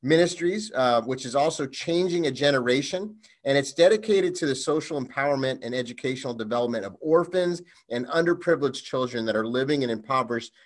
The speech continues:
communities in Eastern Europe and Africa. And so now for two decades, she's been doing this, and she's been in the nonprofit arena, cross-cultural communications and theological studies. And Satsi has become an internationally recognized speaker in leadership,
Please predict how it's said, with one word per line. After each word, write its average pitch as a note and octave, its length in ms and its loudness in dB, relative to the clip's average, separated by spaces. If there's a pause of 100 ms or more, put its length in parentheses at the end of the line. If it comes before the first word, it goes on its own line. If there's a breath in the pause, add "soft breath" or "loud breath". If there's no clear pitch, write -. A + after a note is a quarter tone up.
communities C3+ 680 2
in A2 200 -6
Eastern D3 400 -2
Europe B2 400 2
and G#2+ 200 -10
Africa. A#2+ 580 -4 (340)
And B2+ 160 -6
so D#3 100 -2
now D#3+ 220 2
for D#3+ 160 -2
two - 320 -6
decades, E3 560 -2
she's C3+ 220 -8
been C3+ 160 -6
doing D3+ 260 2
this, G2+ 320 -4 (320 soft breath)
and B2 100 -2
she's A#2+ 200 -6
been C#3 140 2
in D#3 100 4
the D3+ 60 0
nonprofit C3 520 0
arena, A#2 640 0
cross-cultural C#3+ 920 -2 (200 loud breath)
communications C3 1000 -2
and A2 280 -8
theological B2+ 540 -2
studies. A2+ 480 -2 (340 soft breath)
And A#2+ 160 -4
Satsi D#3+ 360 0
has C#3 100 -2
become C#3 340 -2
an B2+ 80 -2
internationally B2+ 460 0
recognized B2+ 540 -2
speaker C#3 500 -2
in A2 220 -6
leadership, D3 580 -2